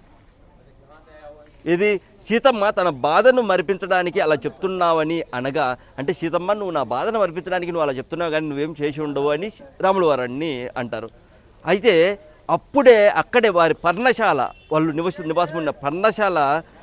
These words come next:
పక్కనే పారుతూ ఉన్న పల్గుణ నది, పల్గుణ నది ఇక్కడైతే ఉంది, చూపిస్తాను. ఆ పల్గుణ నది ఏమని చెప్తుందంటే,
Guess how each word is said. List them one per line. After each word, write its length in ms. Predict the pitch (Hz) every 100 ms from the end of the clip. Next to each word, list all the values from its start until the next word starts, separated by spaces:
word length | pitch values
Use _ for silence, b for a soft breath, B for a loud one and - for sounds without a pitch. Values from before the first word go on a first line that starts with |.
| -
పక్కనే 380 | 190 - 247 247
పారుతూ 460 | 240 185 196 214 220
ఉన్న 160 | 196
పల్గుణ 480 | 185 175 196 208 196
నది, 280 | 180 143 127
పల్గుణ 400 | 143 185 202 190
నది 240 | 160 139
ఇక్కడైతే 340 | 139 139 139 151
ఉంది, 200 | 135 131 135
చూపిస్తాను. 360 | 113 110 104 117 B B
ఆ 60 | 147
పల్గుణ 540 | - 165 208 240 254
నది 320 | 220 160 160 185 143 160 180 175
ఏమని 200 | 196 170
చెప్తుందంటే, 580 | 151 151 139 160 165